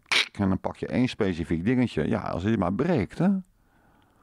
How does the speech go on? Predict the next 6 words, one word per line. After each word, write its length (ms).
Dus 80
dat 140
vind 140
ik 100
best, 320
hè. 120